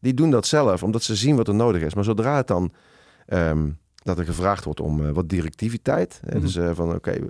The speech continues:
Speaker 1: je wordt nu beschoten, beschoten, we moeten nu wat gaan doen." Ja, dan is er leiderschap nodig. En ook om een besluit te nemen of om, eh, eh, een plan te maken. Ja, daar wel.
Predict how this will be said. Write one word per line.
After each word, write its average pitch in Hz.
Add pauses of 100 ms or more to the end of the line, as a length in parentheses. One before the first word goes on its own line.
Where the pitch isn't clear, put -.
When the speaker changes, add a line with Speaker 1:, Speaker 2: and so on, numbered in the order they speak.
(200)
Speaker 1:
je 92
wordt 92
nu 110
beschoten, 104
beschoten, 113
we 95
moeten 101
nu 147
wat 110
gaan 90
doen." 143 (600)
Ja, 104
dan 85
is 92
er 85
leiderschap 127
nodig. 92 (280)
En 98
ook 90
om 80
een 80
besluit 101
te -
nemen 120
of -
om, 82
eh, 80
eh, 78 (680)
een 82
plan 107
te -
maken. 110
Ja, 87
daar 95
wel. 113